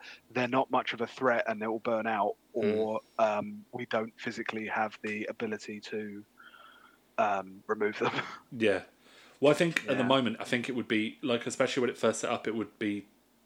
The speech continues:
Speaker 2: it, they did, they, I think they quite rightly decided it would be too violent
Speaker 1: Hmm.
Speaker 2: to get rid of them all. Um, but yeah, they've got their demands. They've got, like, um,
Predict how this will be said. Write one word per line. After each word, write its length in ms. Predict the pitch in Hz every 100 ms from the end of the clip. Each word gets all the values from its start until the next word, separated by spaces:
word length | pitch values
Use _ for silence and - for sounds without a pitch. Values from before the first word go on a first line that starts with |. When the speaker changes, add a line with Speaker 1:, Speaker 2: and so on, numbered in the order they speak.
| -
Speaker 2:
it, 160 | 123 117
they 140 | 110
did, 260 | 104 120 -
they, 160 | 127
I 60 | 113
think 160 | 135
they 100 | 120
quite 260 | 104 - 107
rightly 280 | 107 107 101
decided 320 | - 101 92
it 40 |
would 80 | 101
be 100 | 95
too 200 | - 98
violent 440 | 90 95 87 85 - _ _ _ - - _ - - _ _
Speaker 1:
Hmm. 220 | 139 117 101 - - -
Speaker 2:
to 80 |
get 140 | 95 101
rid 100 | 92
of 60 | 90
them 100 | 87
all. 160 | 87 - - - -
Um, 340 | 113 107 104 101 _ - - - -
but 100 | -
yeah, 120 | 131 117
they've 220 | 127 123
got 320 | 165 151 - - _ _ -
their 140 | 143
demands. 500 | 143 143 143 123 110
They've 180 | - 127
got, 180 | 165 147
like, 240 | 143 127 135
um, 340 | 127 123 120